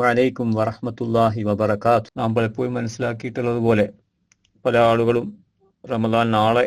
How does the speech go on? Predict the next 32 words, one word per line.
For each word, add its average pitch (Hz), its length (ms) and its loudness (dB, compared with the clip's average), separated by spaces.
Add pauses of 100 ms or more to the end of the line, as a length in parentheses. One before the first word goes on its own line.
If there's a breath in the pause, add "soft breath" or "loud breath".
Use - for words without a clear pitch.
ആണെന്ന് 110 360 -4
സംശയം 104 460 -2
വന്നാൽ 104 340 0
ചിലപ്പോൾ 107 420 -4
നേരത്തെ 110 360 -2
നോമ്പ് 107 300 -2
നോൽക്കുന്ന 104 340 -4
ആളുകളുണ്ട്. 104 520 -2 (1120)
അതിനെ 117 200 -2
സംബന്ധിച്ച് 113 380 -2
നബി 104 140 -4
സല്ലല്ലാഹു 113 460 0
അലൈഹി 110 140 -2
വസല്ലം 107 180 -2
പറഞ്ഞു, 110 160 -4
"ലാ 123 180 4 (120)
യതഖദ്ദമന്ന 123 1120 -2 (100)
അഹദുക്കും 127 540 -4 (120)
റമദാന 120 540 0
ബിസൗമിൻ 123 560 -2 (400)
യൗമിൻ 143 440 0 (120)
ഔ 135 160 4
യൗമൈൻ." 120 380 0 (1040 soft breath)
നിങ്ങൾ 135 200 0
ഒരിക്കലും 139 460 2
ഒരു 131 140 -2
ദിവസം 135 380 0
മുമ്പ് 127 200 -2
അല്ലെങ്കിൽ 127 220 2
രണ്ട് 120 140 0
ദിവസം 117 320 0
മുമ്പ് 110 280 -2